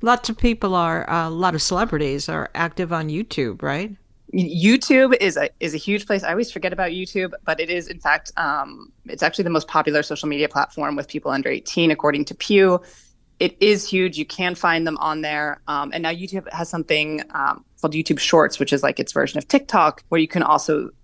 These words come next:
Speaker 2: see shorter versions of all the people you like to follow instead of the longer videos.
Speaker 1: Okay, so, okay, <laughs> let's talk about relationships. People have made friends on Twitter.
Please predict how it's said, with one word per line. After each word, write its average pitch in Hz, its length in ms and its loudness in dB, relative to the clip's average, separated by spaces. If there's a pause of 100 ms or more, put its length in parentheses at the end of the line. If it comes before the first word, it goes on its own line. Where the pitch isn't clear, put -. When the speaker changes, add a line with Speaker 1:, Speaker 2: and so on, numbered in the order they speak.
(100)
Speaker 2:
see - 240 -4
shorter 143 340 2
versions 135 540 -2
of - 300 -2
all 139 100 2
the - 100 -6
people - 240 -6
you 143 80 -4
like 147 140 0
to - 80 -6
follow 135 300 2
instead 135 280 -2
of 127 120 -6
the 139 60 -10
longer 139 260 0
videos. - 480 -4 (360)
Speaker 1:
Okay, 254 360 0
so, 254 400 2
okay, 220 600 -2 (200)
<laughs> 233 160 0
let's 247 200 2
talk 269 220 2
about 214 260 2
relationships. 160 920 -4 (480)
People 277 400 4
have 247 180 2
made 190 300 -2
friends 180 360 2
on 190 180 2
Twitter. 196 600 0